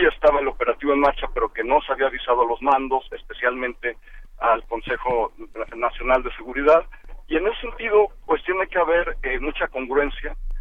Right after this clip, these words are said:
Es muy importante que la transparencia y la congruencia estén presentes cuando se habla de temas tan sensibles. Otra parte muy importante tiene que ver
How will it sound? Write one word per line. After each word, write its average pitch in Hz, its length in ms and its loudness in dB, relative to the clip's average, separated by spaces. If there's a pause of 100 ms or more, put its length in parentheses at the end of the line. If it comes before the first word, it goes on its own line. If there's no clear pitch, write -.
(240)
Es 139 220 2
muy 156 160 0
importante 147 640 0 (100)
que 113 260 -4 (200)
la 120 180 0
transparencia 127 520 -2
y 147 40 -6
la 131 80 0
congruencia 127 440 -4
estén - 180 -12
presentes - 540 -6 (540)
cuando 165 320 6 (120)
se 143 100 4
habla 139 260 4
de 120 120 -4
temas 127 340 -6
tan 110 120 -8
sensibles. - 460 -18 (640)
Otra 208 320 2
parte 196 360 0
muy 185 180 -2
importante 156 640 -4
tiene 151 280 -6
que 143 120 -6
ver 135 220 -2